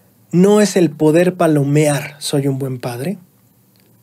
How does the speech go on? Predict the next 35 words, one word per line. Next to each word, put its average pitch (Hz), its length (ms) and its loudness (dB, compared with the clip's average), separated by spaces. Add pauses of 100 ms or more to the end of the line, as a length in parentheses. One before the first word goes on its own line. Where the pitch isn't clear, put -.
(920)
sino 160 560 0
el 143 120 0
proceso 147 920 -2
en 156 180 -2
el 143 140 -2
que 147 100 -6
te 147 140 -8
esfuerzas 180 680 -4
a 143 40 -6
hacerlo 190 500 -2 (600)
y 156 120 2
eventualmente 143 580 0
por 143 220 -8
eso 120 160 -8
llegas 123 300 -8
a 156 40 -6
hacerlo". 160 320 -8 (1500)
No 185 160 4
es 180 80 -2
algo 180 180 2
que 175 120 2
deberías 156 360 2
solo 160 220 0
querer 151 260 0
palomear 143 440 -2
y 139 40 0
decir, 135 260 -4
"Ya 143 100 -2
acabé, 170 320 -4
soy 143 160 -4
un 143 100 -2
buen 147 160 -2
papá, 147 240 -2
jaja". - 540 -12 (1500)
No, 151 420 0